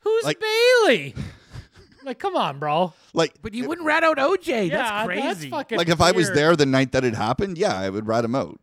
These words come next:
Speaker 2: But it, today, I don't see
Speaker 3: No,
Speaker 2: the
Speaker 3: no,
Speaker 2: point.
Speaker 3: but he's telling you, you're gonna get your dream job if you don't rat me out.
Speaker 1: Yeah.
Speaker 2: Today? Like, today, he comes to me.
Speaker 3: I don't
Speaker 2: It's
Speaker 3: understand.
Speaker 2: di-,
Speaker 1: All these schematics.
Speaker 2: it's totally different. It's totally different.
Speaker 1: Statute of limitations.
Speaker 2: It's a different
Speaker 1: That's what
Speaker 2: thing.
Speaker 1: you're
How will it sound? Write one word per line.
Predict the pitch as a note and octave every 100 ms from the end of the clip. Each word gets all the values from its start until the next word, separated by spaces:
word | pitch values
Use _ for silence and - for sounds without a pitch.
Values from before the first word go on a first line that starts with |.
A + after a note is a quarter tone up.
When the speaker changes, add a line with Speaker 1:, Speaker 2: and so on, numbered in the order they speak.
| -
Speaker 2:
But | A2+
it, | G#2 -
today, | - A2 G2+ C3 E3 G#2+ -
I | A2
don't | A2
see | -
Speaker 3:
No, |
Speaker 2:
the | -
Speaker 3:
no, |
Speaker 2:
point. | E4
Speaker 3:
but | A3+
he's | G#3
telling | - B3 A3+
you, | D3+
you're | C#3
gonna | F3
get | G#3
your | F#3+
dream | C3+ D#3+ G#3+ A#3
job | C#3+ A#2
if | A#2
you | B2
don't | C3+ D#3+
rat | D#3 G#2+
me | G2+ G2
out. | - _ E3
Speaker 1:
Yeah. | F3 - _ _
Speaker 2:
Today? | - C3 A2 D#3 D4 - _ _ _ _ _ -
Like, | B2+
today, | D3+ D3+ C3+
he | C3 C3+
comes | C#3 A#2+
to | G#2+
me. | - -
Speaker 3:
I | -
don't | C#4+
Speaker 2:
It's | C#4
Speaker 3:
understand. | F#3 B3 A#3
Speaker 2:
di-, | C4
Speaker 1:
All |
these | F4 F4+ -
schematics. | C#4+ G3 D#3 C3+
Speaker 2:
it's | A2
totally | A#3 A3+ G#3
different. | C#3+ C3 A#2 G#2 F#2+
It's | G#2 -
totally | G#3+ F#3 A2+
different. | G#2 G2 F2
Speaker 1:
Statute | - A#3 A#3 A#3+ A3+
of |
limitations. | A3 A3 - G3+
Speaker 2:
It's | F3
a |
different | F3 D3 A#2+
Speaker 1:
That's | G2+
what | D#3+
Speaker 2:
thing. | F3
Speaker 1:
you're | F#3+ A#3